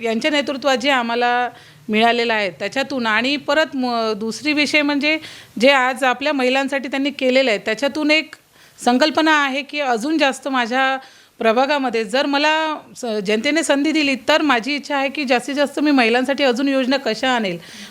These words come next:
महिलांसाठी कसं काम करेल. दुसरा विषय म्हणजे की माझा प्रभाग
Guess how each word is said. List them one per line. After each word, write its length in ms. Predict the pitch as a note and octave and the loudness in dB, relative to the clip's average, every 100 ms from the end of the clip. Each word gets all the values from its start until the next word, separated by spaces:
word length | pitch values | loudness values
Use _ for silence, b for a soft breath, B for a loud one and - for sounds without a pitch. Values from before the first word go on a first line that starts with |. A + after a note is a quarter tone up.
| - | 2
महिलांसाठी 460 | G#3+ B3+ C4+ D4 | 4 4 4 0
कसं 320 | C#4+ C4+ - D#4+ | 0 0 2 0
काम 220 | C#4+ A#3 | 0 -2
करेल. 280 | G#3+ F#3 D#3+ B B B G3+ | -4 -6 -8 B B B 0
दुसरा 300 | A#3 D#4 E4 | 2 4 2
विषय 280 | D4+ E4 | 2 0
म्हणजे 340 | D#4+ D#4 D4+ D#4+ | 0 0 0 0
की 300 | D#4+ D#4+ F4 B B - | 0 0 0 B B 0
माझा 240 | G#3 D4+ | 2 4
प्रभाग 420 | D#4 C#4 C4+ D4 | 4 2 4 2